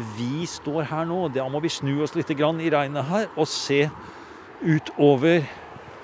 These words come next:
noe helt annet enn vei og tunnel til parkeringsbygg og et lite trangt, flott sund, og vi ser teltene til Universitetet i Bergen, hvite telt, og under der fullt av arkeologer som holder på å grave i feltutstyr.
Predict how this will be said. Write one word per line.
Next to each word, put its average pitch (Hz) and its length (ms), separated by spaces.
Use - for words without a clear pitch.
noe 139 160
helt 127 400
annet 120 420
enn 120 240
vei 143 400
og 120 400
tunnel 123 340
til 123 160
parkeringsbygg 139 920
og 117 160
et 123 140
lite 127 260
trangt, 120 480
flott 120 320
sund, 170 300
og 101 140
vi 113 80
ser 113 320
teltene 107 440
til 113 160
Universitetet 104 560
i 104 60
Bergen, 98 340
hvite 120 440
telt, 175 360
og 135 160
under 113 240
der 117 240
fullt - 320
av 110 120
arkeologer 104 480
som 101 120
holder 95 180
på 101 100
å - 20
grave 98 240
i 98 60
feltutstyr. 101 480